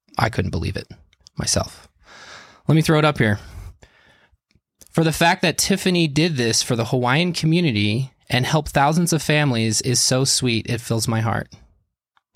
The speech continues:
Y'all, what the fuck did she do?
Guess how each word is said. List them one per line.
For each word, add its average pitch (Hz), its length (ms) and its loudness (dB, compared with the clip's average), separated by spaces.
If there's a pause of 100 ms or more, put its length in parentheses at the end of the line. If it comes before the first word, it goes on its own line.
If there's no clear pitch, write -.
(920)
Y'all, 135 380 2
what 127 400 -2
the 202 120 0
fuck - 680 -4
did 151 200 2
she - 260 0
do? 127 440 0